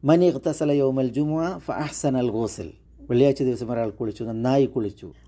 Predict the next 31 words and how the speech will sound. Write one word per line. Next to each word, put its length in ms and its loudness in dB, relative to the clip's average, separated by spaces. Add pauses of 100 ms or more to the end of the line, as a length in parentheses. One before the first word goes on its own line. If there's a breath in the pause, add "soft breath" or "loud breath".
(100)
അബൂ 160 6
സഈദ് 360 2
അൽ 160 0
ഖുദ്രി 380 2
റളിയല്ലാഹു 520 0
അൻഹു 140 -2
നിന്നുള്ള 340 -2
ഹദീസിൽ 480 -4
കാണാം, 260 0
"മൻ 160 4
ഇഗ്തസല 500 0
യൗമൽ 360 2
ജുമുഅത്തി 500 -2
വ 120 2
ലബിസ 440 0 (480)
മിൻ 220 2
അഹ്സ-, 680 -6 (140)
മിൻ 200 2
അഹ്സനി 500 0
സിയാബിഹി." 640 0 (220)
അപ്പോൾ 120 4
ഇത് 160 4
ഇത്തരം 420 -2
ഹദീസുകളൊക്കെ 880 0 (380)
നമ്മളോട് 420 0
പറയുന്നത് 560 -2 (380)
ഒ-, 140 -8 (180)
പിന്നെ 300 -4
കുളിയുടെ 640 0 (400)
ഒരു 280 -2
അനിവാര്യതയെയാണ്, 1000 0